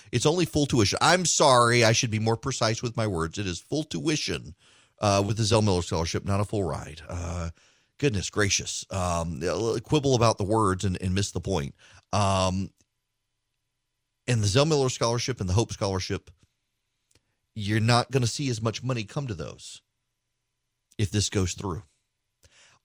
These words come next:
All I can do is tell you what's going on. They can call me a liar. You know, the, the, the Speaker of the House, who supported the hate crimes legislation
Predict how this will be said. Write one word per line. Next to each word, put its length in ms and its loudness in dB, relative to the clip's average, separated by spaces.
All 260 6
I 100 6
can 180 0
do 120 2
is 80 2
tell 180 2
you 120 2
what's 160 0
going 240 0
on. 160 -8
They 120 -2
can 140 -10
call 220 2
me 80 2
a 80 2
liar. 360 0
You 220 2
know, 140 6
the, 140 6
the, 160 0
the 160 0
Speaker 280 -2
of 80 2
the 60 4
House, 500 2
who 120 2
supported 600 2
the 80 2
hate 240 2
crimes 340 2
legislation 720 -2